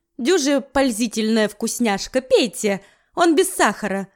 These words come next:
гаркнула красотка и пошла бодяжить чёртово варево из одуванчиков. Муромцев залпом выхлебал чудовищное пойло – воняющее вываренными в хлорке носками,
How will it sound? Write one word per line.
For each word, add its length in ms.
гаркнула 520
красотка 540
и 40
пошла 420
бодяжить 520
чёртово 440
варево 360
из 160
одуванчиков. 840
Муромцев 460
залпом 500
выхлебал 500
чудовищное 760
пойло – 480
воняющее 720
вываренными 680
в 60
хлорке 460
носками, 680